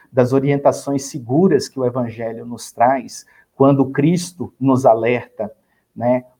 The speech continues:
"Orai e vigiai". Então, nós estamos exercendo esse papel realmente de evangelização em todos os momentos da sociedade. E aí, realmente, né, o Espiritismo, como nós temos frisado ao longo de toda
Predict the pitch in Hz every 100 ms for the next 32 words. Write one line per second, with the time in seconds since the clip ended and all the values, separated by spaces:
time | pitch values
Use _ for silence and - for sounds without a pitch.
0 | _ 135 131 120 143 190 208 202 - 160
1 | 139 160 156 196 135 127 117 - _ _
2 | 127 123 135 143 143 185 165 151 - 165
3 | 190 160 - - _ _ _ _ _ _
4 | - 139 135 143 143 - 156 196 147 135
5 | - 131 120 - 131 147 131 127 131 120
6 | 156 143 127 127 123 123 127 120 123 123
7 | 147 156 151 143 156 147 131 - _ _
8 | _ 127 127 151 135 139 147 - 135 -
9 | _ _ _ 123 135 170 202 - - 120
10 | 110 104 107 107 - _ _ _ 123 127
11 | 135 139 151 143 123 165 156 - 113 123
12 | 143 131 117 - 139 131 131 156 170 160
13 | 131 - 135 131 127 127 - 127 131 -
14 | 135 120 101 117 127 131 123 120 131 131
15 | 120 123 - 147 165 135 123 113